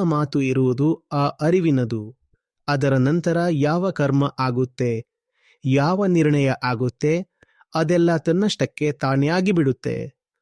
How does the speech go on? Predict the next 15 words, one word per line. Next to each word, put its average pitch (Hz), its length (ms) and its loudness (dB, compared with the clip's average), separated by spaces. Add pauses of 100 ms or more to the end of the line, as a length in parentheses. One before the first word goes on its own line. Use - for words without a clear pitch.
(220)
ಮೂಲ 175 380 2
ಮಾತು 165 360 0
ಏನಂದ್ರೆ, 123 720 -2 (480)
ನಾವು 135 300 0
ಸತ್ಯವಾಗಿಯೂ 151 960 0
ಏನು 175 320 2
ನಡೀತಾ 147 420 0
ಇದೆ 131 260 0
ಅಂತ 123 340 -4
ತಿಳ್ದುಕೊಂಡಿದ್ದೀವಾ, 127 1080 -2 (500)
ಅದರ 127 320 0
ಮೇಲೆ 123 380 0
ಗಮನ 165 380 2
ಕೊಡಿ, 123 460 -2 (180)
ಸರಿನಾ? 127 560 0